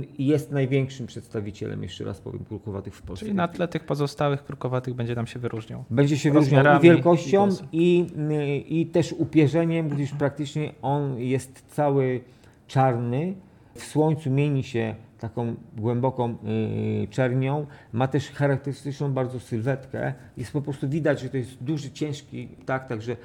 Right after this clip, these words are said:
Speaker 1: nawet jeżeli go pod słońce gdzieś widzimy, jak siedzi albo leci, to trudno go pomylić z innym ptakiem.
Speaker 2: Podejrzewam, że też rzadziej występuje niż pozostałe.
Speaker 1: Rzadziej występuje, niemniej jednak jest stałym bywalcem tutaj,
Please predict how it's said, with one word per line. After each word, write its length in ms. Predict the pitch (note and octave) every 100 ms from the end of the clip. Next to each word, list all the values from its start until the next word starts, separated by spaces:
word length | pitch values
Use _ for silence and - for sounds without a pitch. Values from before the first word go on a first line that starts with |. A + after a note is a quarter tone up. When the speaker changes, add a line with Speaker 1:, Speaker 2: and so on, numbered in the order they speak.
| - A#2+
Speaker 1:
nawet 220 | C3 C3+
jeżeli 300 | B2+ C#3 B2
go 120 | B2+
pod 220 | A#2 A2
słońce 380 | - D3 C#3 B2
gdzieś 200 | A2 A2
widzimy, 380 | A2 A#2 B2 A#2
jak 140 | G#2+
siedzi 280 | - C3+ B2
albo 200 | A2 A2
leci, 280 | A#2+ A#2 -
to 80 | -
trudno 300 | G2+ A#2 A2
go 140 | G#2 A2
pomylić 400 | G2+ G#2 G2+ F#2+
z 60 |
innym 140 | G#2 G2
ptakiem. 220 | - A#2
Speaker 2:
Podejrzewam, 360 | D#3 D#3 D#3
że 100 | D#3
też 280 | D#3 D3 D3 C#3+
rzadziej 300 | C#3+ A#2+ A2+
występuje 500 | A2+ - A#2 A#2 A2+
niż 120 | A2+
pozostałe. 540 | - A#2+ - A2+ A#2 C#3+ - - -
Speaker 1:
Rzadziej 400 | A#2 C3 E3+ F#3+
występuje, 540 | E3+ E3+ D#3+ C#3+ F3 F3
niemniej 320 | E3+ D#3+ D#3+
jednak 320 | F3 F3 E3+
jest 380 | E3 - - -
stałym 460 | - - F3+ F3 D#3
bywalcem 580 | D3 D#3+ E3 E3 D#3
tutaj, 460 | C#3+ C#3 D#3+ D3+